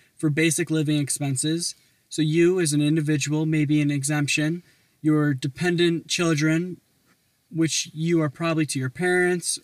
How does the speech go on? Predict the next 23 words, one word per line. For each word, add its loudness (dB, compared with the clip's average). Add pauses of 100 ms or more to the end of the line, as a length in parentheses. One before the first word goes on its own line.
(100)
or -8
you -6
definitely 0
were 2
at 2
one 0
point, -4 (520)
or 0
where 0
you 2
may 2
have 0
in 0
the 0
future, -2 (480)
these -2
are 0
all 0
qualifying -2
exemptions -2
that -4
you 0
may, -2